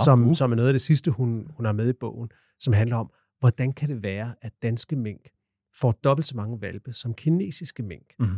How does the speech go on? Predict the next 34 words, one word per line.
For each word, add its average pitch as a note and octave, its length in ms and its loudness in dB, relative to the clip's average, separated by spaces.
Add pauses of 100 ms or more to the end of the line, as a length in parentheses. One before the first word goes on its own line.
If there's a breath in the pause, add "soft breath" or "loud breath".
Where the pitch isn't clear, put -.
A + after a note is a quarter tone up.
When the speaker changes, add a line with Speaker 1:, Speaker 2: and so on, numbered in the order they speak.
(300)
Speaker 1:
Og A#2+ 80 0 (100)
det D#3+ 100 6
har C3+ 460 -4
hun, C#3 420 -2
øh, G2+ 480 -4 (540)
jeg - 80 -20
ved B2 60 -20
ikke, C3 100 -2
om B2+ 40 2
man A#2 100 4
kan G#2 100 -4
kalde G#2+ 140 -4
det G#2+ 60 -4
en G2 60 -2
teori B2+ 400 -4
om, G#2 220 -6
det, C#3 180 -4
det C#3+ 140 -6 (100)
kigger D#3+ 220 2
hun A#2 120 4
ned C#3 140 0
i D#3+ 40 -6
nogle A#2+ 200 -2
rapporter D3 420 0
og B2 140 0
noget G2+ 200 -10
forskning F3+ 400 0
om, A#2 100 -2
Speaker 2:
Mhm. - 40 -2
Speaker 1:
hvordan A2+ 220 -2
det A#2+ 120 -8
kan C3+ 120 -6
være, A2 300 -6
Speaker 2:
Mhm. G2 200 4